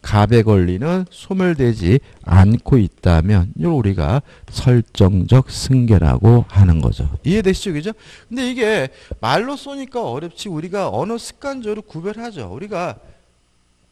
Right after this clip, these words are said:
임차권을 설정해줬다 그러지 임차권을 이전해줬다고는 안 하죠.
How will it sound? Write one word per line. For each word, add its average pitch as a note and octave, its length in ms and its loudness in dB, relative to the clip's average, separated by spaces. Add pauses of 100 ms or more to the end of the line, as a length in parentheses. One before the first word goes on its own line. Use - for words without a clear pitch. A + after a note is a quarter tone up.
(420)
임차권을 G3+ 1300 -10
설정해줬다 G#3 1000 -8
그러지 F#2 420 -6 (540)
임차권을 F3+ 760 0
이전해줬다고는 F#3+ 1000 -4
안 B2+ 100 -6
하죠. F2+ 200 -8